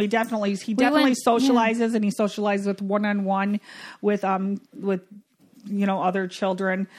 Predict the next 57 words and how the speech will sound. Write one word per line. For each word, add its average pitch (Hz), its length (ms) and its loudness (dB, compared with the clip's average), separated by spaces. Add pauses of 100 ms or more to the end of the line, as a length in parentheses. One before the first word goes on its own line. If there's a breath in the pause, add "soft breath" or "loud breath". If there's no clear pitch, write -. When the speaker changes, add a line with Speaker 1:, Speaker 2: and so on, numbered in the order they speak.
(200 loud breath)
Speaker 1:
It's 185 200 -2
just 196 220 -2
not 185 300 0
in 170 120 -4
great 170 260 -4 (140)
right 180 180 4
Speaker 2:
In 254 80 2
Speaker 1:
now - 200 4
in 240 100 2
Speaker 2:
my 226 40 -2
Speaker 1:
groups, 208 360 0
but 180 140 2
hopefully, 240 460 2
Speaker 2:
Mm-hmm. 226 80 0
Speaker 1:
hopefully 311 440 0
soon. 214 320 -2
I 214 60 0
mean, 214 120 2
hopefully 254 440 0
things, 220 380 -2
like, 185 220 -2 (300 loud breath)
slow 220 260 2
down. 208 120 2
Speaker 2:
R 277 120 6
S 220 100 4
V 233 80 2
Speaker 1:
And 226 100 4
as 220 120 4
when 247 120 4
it's 269 100 4
Speaker 2:
season's 240 80 2
Speaker 1:
nice 220 220 4
Speaker 2:
over 247 140 4
in, 233 100 4
like, 226 120 2
Speaker 1:
outs-, 208 100 -4
Speaker 2:
January, 214 640 2
right? 196 80 -2
Speaker 1:
yeah, 196 140 2
and 202 100 -2
when 214 100 -2
it's 214 120 -2
Speaker 2:
Or 214 80 0
Speaker 1:
nice 196 220 -2
Speaker 2:
February? 220 260 0
Speaker 1:
outside 196 500 -2
and, 180 220 -4 (520 loud breath)
you 208 120 -2
know, 190 200 0
or 185 480 0 (220)
it's - 180 -10
too 208 160 -2
cold. 196 520 -4
Like, 247 220 0 (240 loud breath)
yes. - 240 -6 (140)
Anyways, 190 420 -2
he's 196 260 -4